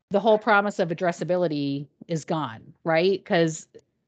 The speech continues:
i-, i-, it's addressability at a household level, and that's it. And that's not necessarily,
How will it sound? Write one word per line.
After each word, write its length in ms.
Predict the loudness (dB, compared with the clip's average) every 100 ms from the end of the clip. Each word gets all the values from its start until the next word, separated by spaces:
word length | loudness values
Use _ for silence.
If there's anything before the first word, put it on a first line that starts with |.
| -4
i-, 60 | -2
i-, 200 | -2 0
it's 200 | 2 2
addressability 680 | 4 2 2 2 2 4 4
at 60 |
a 60 | 2
household 440 | 0 -2 -4 -6
level, 340 | -6 -8 -12 -10
and 180 | -6 -4
that's 220 | -4 -4
it. 160 | -6 -4
And 200 | -4 0
that's 300 | 0 -2 -4
not 400 | 0 2 0 -2 _ _ _ -4
necessarily, 920 | -2 -2 0 2 2 0 0 -2 -6